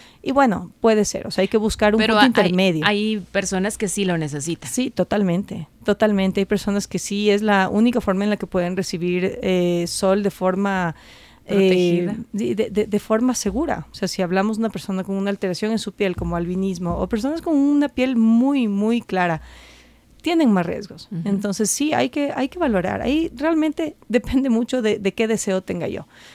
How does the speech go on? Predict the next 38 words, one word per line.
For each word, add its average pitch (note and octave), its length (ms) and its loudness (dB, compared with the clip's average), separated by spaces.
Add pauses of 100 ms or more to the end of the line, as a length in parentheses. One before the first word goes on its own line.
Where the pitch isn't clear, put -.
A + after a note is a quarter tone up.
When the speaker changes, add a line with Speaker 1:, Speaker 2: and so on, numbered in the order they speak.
(160)
Speaker 1:
cómo A#3+ 240 2
quiero A3+ 260 0
cuidar G3 300 -2
mi F3+ 100 -2
piel F3 400 -4
y - 100 -4
saber, C4+ 380 -2
saber A3 380 -2
con, A#3 340 2
con G3+ 180 0
responsabilidad F3+ 680 -2
que - 100 -12
si - 160 -10
yo G3+ 120 -2
no B3+ 80 0
me B3+ 100 0
cuido A#3 300 0
mi G3 100 -2
ropa, F#3+ 400 -4
mi, G3 380 0
mi G#3 160 2
piel C#4 180 -2
se G#3 140 -6
va F3 100 0
a E3+ 40 0
dañar. G3+ 340 -2 (180)
Speaker 2:
Sin G3+ 300 -4
embargo, G3+ 400 0
Speaker 1:
Entonces A3+ 140 -2
Speaker 2:
hasta F#3+ 220 -2
existen F#3 600 -8
estas F#3 240 -10
cámaras F3 540 -4
de, A#2+ 340 -8
de - 160 -4
Speaker 1:
No. A#3 60 0
Speaker 2:
bronceado, G#3 680 2
¿no? D#3+ 580 0